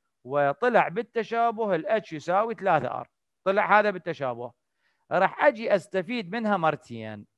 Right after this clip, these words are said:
المرة الأولى راح أقول من ال H يساوي اثناعش، من ال H يساوي اثناعش راح أعوضها، إذن معناها راح يصير عندي ال R يساوي أربعة، اثناعش يساوي ثلاثة آر،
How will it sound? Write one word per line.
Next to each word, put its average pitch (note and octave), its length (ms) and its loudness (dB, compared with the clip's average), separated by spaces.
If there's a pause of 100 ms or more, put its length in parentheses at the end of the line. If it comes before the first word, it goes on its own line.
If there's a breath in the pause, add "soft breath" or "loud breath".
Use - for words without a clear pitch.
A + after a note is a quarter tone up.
المرة C#4+ 440 4
الأولى C3+ 640 -4 (720)
راح F3 240 2
أقول A3+ 420 0
من G#3+ 220 -6
ال G#3 180 4
H - 400 4
يساوي A#3+ 540 4
اثناعش، F3+ 880 2 (400)
من B2+ 160 -10
ال B3+ 260 0
H - 40 -14
يساوي B3+ 380 2
اثناعش F3+ 580 0 (420)
راح E3 180 2
أعوضها، B3 840 6
إذن G#3+ 460 4
معناها F#3+ 680 4
راح E3+ 140 4
يصير G#3+ 400 2
عندي F3+ 380 -2
ال C#3+ 100 -4 (280)
R - 20 2
يساوي E3 480 2
أربعة، B2+ 420 0 (1600)
اثناعش G#3+ 480 0
يساوي F#3+ 340 0
ثلاثة G#3+ 540 8
آر، F#3+ 120 -2